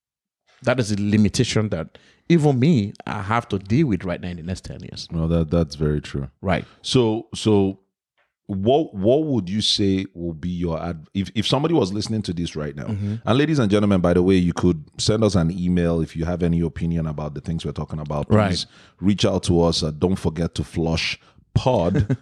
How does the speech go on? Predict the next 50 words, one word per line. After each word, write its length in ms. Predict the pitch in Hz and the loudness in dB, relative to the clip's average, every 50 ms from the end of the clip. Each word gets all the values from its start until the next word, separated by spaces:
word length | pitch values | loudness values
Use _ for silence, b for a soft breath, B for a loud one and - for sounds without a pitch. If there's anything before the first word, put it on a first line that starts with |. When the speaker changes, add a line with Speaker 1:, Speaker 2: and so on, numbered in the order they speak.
| - 113 - | -4 -2 2
Speaker 2:
at 180 | 85 90 85 | 2 2 2
gmail 400 | 78 - 90 90 90 90 87 82 | 2 2 4 4 6 6 6 4
dot 200 | 85 82 82 - | 2 0 0 0
com 260 | - 110 104 127 135 | 0 2 2 2 0
Speaker 1:
Right. 180 | - 101 82 80 80 | 0 0 0 2 2
Speaker 2:
or 160 | 80 78 78 | 2 2 2
hit 160 | 78 90 85 | 2 2 2
us 140 | 87 82 90 | 4 4 4
up 140 | 85 78 85 | 2 2 2
on 300 | 80 78 80 78 78 78 | 2 2 2 2 0 0
Instagram 640 | - 87 85 - - 85 78 85 82 80 80 80 78 | 0 0 2 2 2 2 2 2 2 2 0 0 -2
at 200 | 73 73 71 76 73 | -4 -6 -6 -2 0
don't 160 | - 82 82 | 0 2 2
forget 280 | - 78 76 80 73 - | 0 0 -2 -4 -4 -4
to 80 | 73 | -6
flush. 480 | - - 123 131 131 127 - - - b b b b b b b - | -2 0 2 2 2 2 -2 -4 -8 b b b b b b b -2
Um, 360 | 78 78 76 76 76 76 73 | 0 2 2 2 0 0 0
we're 100 | 78 80 | 2 2
also 220 | 87 87 - 90 | 2 4 2 2
on 80 | 78 73 | 0 2
Facebook 360 | - 87 82 76 82 80 - | 0 0 0 0 -2 -2 -2
as 140 | 78 76 71 | -2 -2 0
Don't 160 | 73 82 82 | 0 0 0
Forget 240 | - 76 71 80 73 | -2 -4 -6 -6 -6
to 80 | - 69 | -6 -4
Flush 220 | 69 76 76 - | -4 -4 -4 -4
Podcast. 560 | - 76 73 - - 117 110 95 101 - - b b b b b - | -6 -8 -8 -4 -2 0 0 0 -2 -4 -6 b b b b b -4
You 120 | 92 92 | -2 0
can 200 | 107 101 95 95 | 0 0 0 0
find 220 | - 120 120 117 | 0 0 2 2
all 80 | 113 110 | 2 2
that 160 | 104 101 98 | 4 2 2
information 500 | 98 92 85 95 87 92 92 - 92 87 | 2 0 0 -2 -2 -2 -2 -2 -2 -4
if 60 | 85 | -4
you 80 | 73 73 | -6 -6
can 140 | 87 85 85 | -8 -10 -10
click 260 | - - 113 123 110 | -6 -4 -4 -2 -2
the 180 | - - - 127 | -2 -4 -2 -2
link 300 | 139 - 143 143 - 113 | -4 -2 -4 -4 -2 0
Speaker 1:
Exactly. 380 | 110 110 110 104 101 101 107 | 2 4 4 4 2 2 2
Speaker 2:
of 80 | 107 107 92 - | 0 0 0 0
the 60 | 95 | 0
podcast, 120 | 90 85 82 | -2 0 -2
that 120 | 85 82 | -4 -6
you 60 | 80 | -6
can 160 | 82 82 82 82 | -6 -6 -6 -6
get 180 | 87 85 80 | -6 -6 -6
that. 160 | 80 73 - - _ _ | -8 -10 -12 -14 _ _
Speaker 1:
Right. 180 | 101 104 101 92 | -12 -10 -10 -2
Speaker 2:
So 400 | 98 123 123 117 110 104 95 | 0 2 4 4 4 2 0